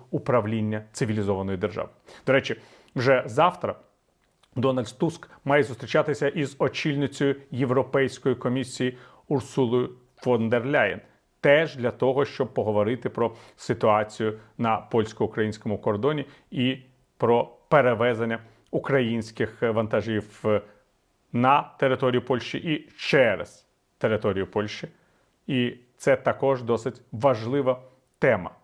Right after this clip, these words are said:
для перемовин і для того, щоб і Єврокомісія, і Польща, і Україна визначилися із тим, яким надалі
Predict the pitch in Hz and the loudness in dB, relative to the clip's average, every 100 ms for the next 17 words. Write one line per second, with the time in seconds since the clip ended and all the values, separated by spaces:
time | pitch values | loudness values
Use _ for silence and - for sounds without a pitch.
0 | _ _ - 104 107 92 - _ - 127 | _ _ -6 0 0 0 -8 _ -2 0
1 | 113 107 147 151 156 _ _ - 156 139 | 2 2 0 -2 -6 _ _ -4 0 0
2 | 131 147 143 - 139 - - 165 143 131 | 2 2 2 0 -4 -6 -4 0 2 2
3 | 120 117 95 - - - - 175 170 139 | 2 -2 -6 -14 -20 -16 -4 -4 0 2
4 | 113 - - _ _ - 139 117 131 170 | 2 0 -14 _ _ -2 0 2 0 2
5 | 175 - - - 117 104 170 120 117 107 | 0 -6 -20 -12 -6 0 0 0 -2 -2
6 | 104 101 - 104 120 - - 165 180 180 | -2 -2 -2 -2 -2 -6 -6 -2 -2 -4
7 | - _ - 113 135 - 175 180 151 135 | -10 _ -4 0 0 0 -4 -2 -2 0
8 | 110 139 156 | 2 2 2